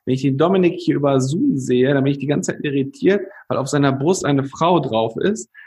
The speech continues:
Ähm, und, und, und, und, und das Witzige ist, ich hab das gleiche,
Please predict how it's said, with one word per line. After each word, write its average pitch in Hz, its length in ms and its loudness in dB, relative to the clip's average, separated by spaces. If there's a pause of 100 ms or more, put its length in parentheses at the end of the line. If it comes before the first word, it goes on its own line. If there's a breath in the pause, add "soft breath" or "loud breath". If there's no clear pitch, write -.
(200 loud breath)
Ähm, 147 640 2 (400)
und, 151 300 -2
und, 156 220 -2 (720)
und, 151 220 -4
und, - 180 0
und 160 100 -2
das 160 240 0
Witzige 202 440 0
ist, 190 460 2
ich 160 160 -4
hab 262 120 -2
das 185 160 2
gleiche, 190 580 0